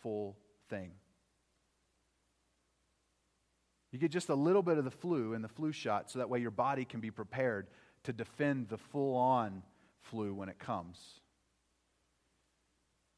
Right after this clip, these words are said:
And I think so many times we keep Jesus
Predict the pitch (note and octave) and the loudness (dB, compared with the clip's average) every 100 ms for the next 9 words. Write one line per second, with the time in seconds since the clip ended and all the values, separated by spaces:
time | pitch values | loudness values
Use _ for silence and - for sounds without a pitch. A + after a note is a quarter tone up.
0 | _ _ _ _ _ G#2+ A#2 D#3+ C3+ - | _ _ _ _ _ -6 -2 0 -2 0
1 | D3+ C#3+ C3 D3+ C3+ A#2+ C#3+ F3 C3+ A#2+ | 2 2 4 4 4 0 -2 -4 -6 -4
2 | D#3+ C#3+ B2 - | -4 -2 -4 -4